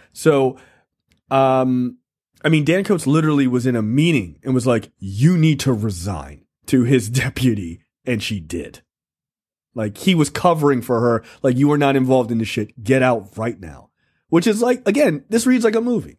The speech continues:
right? Like, this is, this is some super wild shit. But I think it is Coates. Um, and I think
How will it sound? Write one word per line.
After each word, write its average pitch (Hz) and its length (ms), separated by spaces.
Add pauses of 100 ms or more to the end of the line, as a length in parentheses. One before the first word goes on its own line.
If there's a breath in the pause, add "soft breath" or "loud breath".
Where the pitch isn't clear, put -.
(120)
right? 135 140
Like, 147 140
this 190 160
is, 196 160
this 180 240
is 180 120
some 175 100
super 165 220
wild 151 220
shit. 131 240 (400 loud breath)
But 165 160
I 156 100
think 208 260
it 196 80
is 180 180
Coates. 214 400 (380 soft breath)
Um, 127 480 (640)
and 143 240
I 139 80
think 151 400